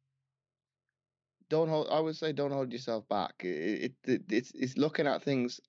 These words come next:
um, okay, it's all right to have a glass ceiling 'cause you can punch through it.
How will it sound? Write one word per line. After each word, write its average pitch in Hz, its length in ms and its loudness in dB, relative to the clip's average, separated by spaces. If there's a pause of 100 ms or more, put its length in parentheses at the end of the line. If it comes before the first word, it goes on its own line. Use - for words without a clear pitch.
um, 110 540 2 (600)
okay, 123 260 0
it's 110 120 -2
all 139 100 4
right 127 280 2
to 135 80 -6
have 127 120 0
a 113 60 0
glass 113 440 0
ceiling 143 340 -2
'cause 123 140 -6
you 117 100 -6
can 113 140 -6
punch 110 280 -4
through 113 260 0
it. 90 140 2